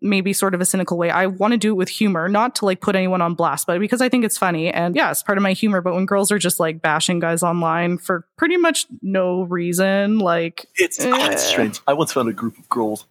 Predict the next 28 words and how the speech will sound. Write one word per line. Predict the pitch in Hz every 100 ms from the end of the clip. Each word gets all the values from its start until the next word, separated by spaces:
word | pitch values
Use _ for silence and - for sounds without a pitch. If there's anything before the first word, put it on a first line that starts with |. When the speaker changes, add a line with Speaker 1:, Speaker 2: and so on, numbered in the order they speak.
| -
Speaker 2:
like, | 120 -
looking | 113 113 135
at | 113
a, | 104 _ _ -
a | 117
Tinder | - 127 107
going | 113 110
through | 127 113
and, | 101 - - -
like, | 113 110 - -
making | 120 117 113
fun | 117
of |
guys' | 101 107 -
appearances | - 110 - 101
on | 107
Tinder. | - 110 107
I'm | 226
just | 214
like, | 196 190 202 196 -
Speaker 1:
Aw, | 339
that's | 370
so | - 294 254
mean. | 220 196 180 175 170
Speaker 2:
No, | 180 - - - - -
don't | 427
worry. | -
I, | 143